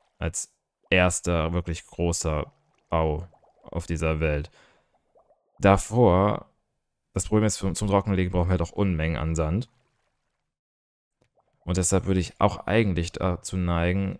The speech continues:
vorher den Sandduplikator bauen zu wollen.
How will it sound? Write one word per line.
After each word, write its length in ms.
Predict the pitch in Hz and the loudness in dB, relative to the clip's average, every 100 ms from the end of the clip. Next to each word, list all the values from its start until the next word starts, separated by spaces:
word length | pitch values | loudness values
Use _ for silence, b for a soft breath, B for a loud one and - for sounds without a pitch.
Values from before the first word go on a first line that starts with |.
| - | -14
vorher 920 | - 101 92 92 87 85 85 80 - _ _ _ - | -10 0 2 4 4 2 0 -2 -6 _ _ _ -4
den 340 | 90 87 85 87 | 0 0 0 0
Sandduplikator 840 | 95 92 90 - 80 82 78 82 | 0 0 -4 -6 -4 -4 -2 0
bauen 240 | 82 78 78 | 0 -2 -2
zu 180 | 82 | -4
wollen. 400 | 82 78 85 117 | -4 -2 -2 -4